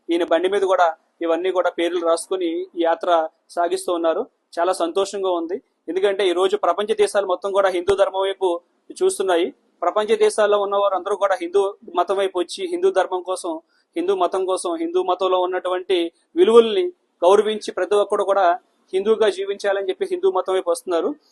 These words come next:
అలాగే ఈ సందర్భంగా నేను తెలియజేసేది ఏంటంటే, మన భారతదేశం అంటేనే హిందూ దేశం. మనం అందరూ కూడా పూర్వం నుంచి హిందువులుగానే ఉన్నాం. ఇక్కడే శ్రీకృష్ణ పరమాత్ముడు పుట్టాడు, ఇక్కడే శ్రీరామచంద్రమూర్తి, ఆ, పరిపాలించిన రాజ్యం ఇది, దేశం ఇది.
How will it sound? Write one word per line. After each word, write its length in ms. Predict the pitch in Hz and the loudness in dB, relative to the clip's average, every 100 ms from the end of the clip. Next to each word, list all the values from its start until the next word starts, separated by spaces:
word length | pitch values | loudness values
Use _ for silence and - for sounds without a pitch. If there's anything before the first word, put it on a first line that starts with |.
| _ - | _ -2
అలాగే 180 | 185 214 | 0 -2
ఈ 60 | |
సందర్భంగా 540 | 202 180 202 208 208 208 | -4 0 0 0 -2 -2
నేను 160 | 196 | -2
తెలియజేసేది 560 | 185 180 202 196 196 185 | 0 0 0 0 0 -2
ఏంటంటే, 500 | 185 190 196 175 175 _ _ - | -2 -4 0 0 -2 _ _ -6
మన 140 | 175 | -4
భారతదేశం 640 | 175 160 185 190 208 208 202 | 0 2 2 2 0 0 -2
అంటేనే 260 | 196 196 185 | -2 -2 -2
హిందూ 280 | 175 202 | 2 2
దేశం. 360 | 196 185 180 285 _ _ _ - | 4 2 -2 -8 _ _ _ -4
మనం 120 | 170 | 0
అందరూ 220 | 175 202 208 | 2 2 2
కూడా 180 | 208 | 2
పూర్వం 320 | 208 190 190 196 | 2 0 0 -2
నుంచి 320 | 202 214 180 | -8 -8 -4
హిందువులుగానే 540 | 175 185 202 202 196 | -2 2 4 2 0
ఉన్నాం. 300 | 185 175 233 - _ _ _ - | -4 -4 -8 -10 _ _ _ -6
ఇక్కడే 260 | 175 208 214 | -2 2 0
శ్రీకృష్ణ 380 | 196 202 202 196 | 0 -6 -8 -2
పరమాత్ముడు 500 | 190 196 196 202 196 | 0 2 -2 -2 -4
పుట్టాడు, 460 | 190 190 190 202 | -4 -2 -2 0
ఇక్కడే 360 | 180 196 202 196 _ _ | -2 -2 -4 -4 _ _
శ్రీరామచంద్రమూర్తి, 960 | - 190 208 202 190 196 202 202 196 185 - _ _ - | -2 2 2 0 -2 -2 -2 -2 -2 -4 -8 _ _ 0
ఆ, 320 | 175 170 170 165 - 190 208 | 2 4 2 0 -6 -20 -4
పరిపాలించిన 540 | 185 196 196 196 190 185 | -2 2 2 0 -4 0
రాజ్యం 380 | 170 180 202 185 | 2 2 2 0
ఇది, 240 | 165 285 - - | -2 -8 -12 -2
దేశం 280 | 175 196 196 | 0 0 -2
ఇది. 200 | 165 | -2